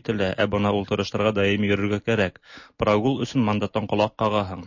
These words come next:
Заманында Азамат Корманаев ошо аркала корылтайдан куылгайны. Корылтай дүрт парламенттан тора, йөз егерме депутаттың уналтыһы даими нигездә халык өчен хезмәт итәсәк.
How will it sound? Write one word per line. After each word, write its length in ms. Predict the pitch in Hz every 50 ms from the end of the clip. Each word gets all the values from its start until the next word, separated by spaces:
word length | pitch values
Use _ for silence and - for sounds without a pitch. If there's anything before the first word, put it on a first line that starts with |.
| 101 - -
Заманында 560 | 101 101 98 98 101 101 101 101 98 98 98
Азамат 300 | 98 101 98 101 98 -
Корманаев 580 | - 98 95 98 98 101 113 127 135 120 - -
ошо 220 | 107 - - 101
аркала 400 | 98 - - 101 95 107 127 123 - - - - - - -
корылтайдан 540 | 107 104 107 104 - 107 107 101 110 107 104
куылгайны. 640 | 110 107 107 110 113 101 101 95 92 90 85 - - - - - - - _ - - - - - - - - - - _
Корылтай 440 | - 120 113 127 127 123 139 135 123
дүрт 140 | 123 117 -
парламенттан 560 | - 117 113 113 117 113 113 107 - 117 110 -
тора, 160 | - 110 98
йөз 220 | 101 104 101 98 107
егерме 280 | 104 104 104 101 104 104
депутаттың 480 | 104 - - - 107 101 - - 127 117
уналтыһы 460 | 110 104 101 98 95 - 104 110 120
даими 320 | 107 104 104 101 98 107 113
нигездә 380 | 113 117 107 110 98 101 110 -
халык 300 | - 104 107 110 - -
өчен 220 | 117 - 113 107 -
хезмәт 240 | 113 95 107 101 107
итәсәк. 540 | 104 - 113 110 - 107 92 90 - _